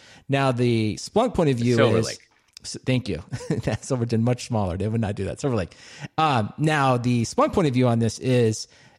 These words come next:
Speaker 1: their stock is down, and basically down, you know, compared to the market, you know, I think over, like, this past year, like, thirty percent. So they are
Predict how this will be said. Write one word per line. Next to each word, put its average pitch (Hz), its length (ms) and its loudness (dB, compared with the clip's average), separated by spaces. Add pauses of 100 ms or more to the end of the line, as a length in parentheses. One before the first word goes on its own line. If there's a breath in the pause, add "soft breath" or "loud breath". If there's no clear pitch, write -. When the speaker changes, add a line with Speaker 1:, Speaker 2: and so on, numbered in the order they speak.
Speaker 1:
their 131 260 2
stock 156 400 0
is 123 200 2
down, 117 540 2 (120)
and 117 140 -6
basically 113 340 -2
down, 110 380 0
you 107 80 0
know, 101 200 -2 (140)
compared 117 360 0
to 107 40 -10
the 113 60 -2
market, 104 360 -2 (140)
you 117 100 -6
know, 104 80 -2
I 92 80 -2
think 110 160 -6
over, 101 180 -4 (120)
like, 107 220 -12
this 110 160 -6
past 107 360 -4
year, 104 100 -2
like, 92 140 -6
thirty 117 200 2
percent. 110 420 -4
So 113 100 -6
they 139 260 2
are 127 160 2